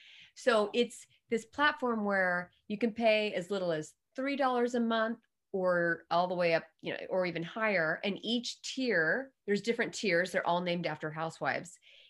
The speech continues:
gives you something different for your support. So,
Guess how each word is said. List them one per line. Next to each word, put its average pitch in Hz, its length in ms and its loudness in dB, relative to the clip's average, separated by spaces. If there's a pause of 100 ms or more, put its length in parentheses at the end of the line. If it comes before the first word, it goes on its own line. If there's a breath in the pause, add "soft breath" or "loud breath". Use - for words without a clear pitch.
(100)
gives 214 280 2
you 190 360 4
something 202 460 -2
different 185 500 0
for 185 240 0
your 160 480 0 (300 soft breath)
support. 180 680 0
So, 165 380 0